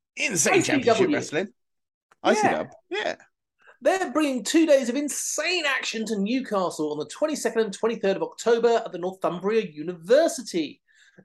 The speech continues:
Speaker 2: Dirty Django, the former Fandango, will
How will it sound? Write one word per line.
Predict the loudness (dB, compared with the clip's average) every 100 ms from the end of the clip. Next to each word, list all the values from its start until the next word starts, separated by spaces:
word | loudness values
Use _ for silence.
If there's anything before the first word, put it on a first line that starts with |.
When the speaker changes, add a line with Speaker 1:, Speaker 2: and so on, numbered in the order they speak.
| -10
Speaker 2:
Dirty | -4 -2 -2 -6 -4
Django, | -2 0 0 0 0 0 -2 -4 -6
the | -8
former | -6 -2 -2
Fandango, | -2 -2 -2 0 0 0 -2 0
will | 0 0